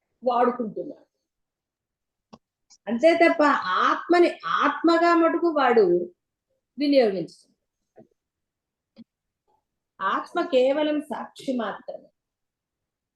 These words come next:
కాబట్టి నీవు సా-, ఆత్మని, అంటే ఆత్మవి అని నీకు నీవు దృఢంగా నిశ్చయించుకుంటే, ఎప్పుడైతే నీవు "నేను ఆత్మనే" అన్న నిశ్చయ బుద్ధి కలిగి ఉంటావో, ఇహ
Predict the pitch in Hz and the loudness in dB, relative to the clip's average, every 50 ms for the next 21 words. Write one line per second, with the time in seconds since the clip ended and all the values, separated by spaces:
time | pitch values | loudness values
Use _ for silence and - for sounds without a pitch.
0 | _ _ _ _ _ - 285 302 294 339 294 339 302 277 262 277 320 339 349 339 | _ _ _ _ _ -6 -4 -2 -2 0 0 2 2 2 2 2 2 0 0 -2
1 | - - 247 233 240 240 - - _ _ _ _ - - 185 202 254 277 - - | -2 -4 -4 -4 -4 -6 -8 -12 _ _ _ _ -14 -10 -6 -4 -4 -6 -6 -2
2 | - 311 320 330 320 320 311 320 330 330 330 302 - _ - - 240 240 - - | 0 0 2 2 2 0 0 0 0 0 -2 -2 -6 _ -10 -6 -4 -4 -4 -4
3 | - - 208 233 254 262 - - 294 302 302 302 285 277 - 240 262 277 285 269 | -4 -4 -2 -2 -2 -2 -2 -2 0 0 2 2 0 0 0 -2 0 0 2 2
4 | 262 277 302 302 294 302 285 285 285 277 269 262 254 202 202 208 202 202 208 233 | 2 0 0 0 0 0 0 2 0 0 0 -2 -2 0 0 0 0 0 -2 -2
5 | 233 240 233 226 202 170 151 - - 196 196 208 196 _ _ - 220 220 214 220 | -2 -2 0 0 0 -2 -4 -4 -8 -8 -8 -10 -12 _ _ -12 -12 -12 -8 -6
6 | 294 392 427 415 330 - - - _ _ - 220 226 - - 302 320 330 330 285 | -4 -4 -2 -4 -4 -6 -8 -12 _ _ -2 -2 -2 -2 0 4 4 4 4 4
7 | 302 320 302 302 294 285 285 277 254 233 208 208 214 220 - - _ _ _ _ | 2 2 2 2 2 2 2 2 2 4 4 4 4 2 0 -2 _ _ _ _
8 | _ _ _ _ _ _ _ _ _ _ _ _ - - _ _ _ _ _ _ | _ _ _ _ _ _ _ _ _ _ _ _ -20 -20 _ _ _ _ _ _
9 | _ - 226 247 269 277 294 277 226 202 208 240 247 - - - 294 302 302 302 | _ -6 -2 0 2 2 2 2 2 0 0 -2 -2 -4 -4 -2 -2 0 0 0
10 | 294 285 262 247 240 233 214 202 208 214 208 - - - 285 294 285 277 262 226 | 0 -2 -2 -4 -4 -4 -4 -4 -4 -6 -8 -6 -4 2 2 2 2 2 0 -2
11 | 254 247 - 214 202 208 220 226 262 247 233 220 220 220 214 202 - 220 254 330 | -4 -2 -2 -2 -2 -2 -2 -2 -4 -4 -4 -4 -4 -4 -4 -4 -4 -4 -6 -6
12 | 302 220 - - _ _ _ _ _ _ _ _ _ _ _ _ - - - - | -6 -8 -10 -14 _ _ _ _ _ _ _ _ _ _ _ _ -20 -20 -20 -20
13 | - - - - - - - - - - _ - - 240 247 269 | -20 -20 -20 -20 -20 -20 -20 -20 -20 -20 _ -2 0 0 2 2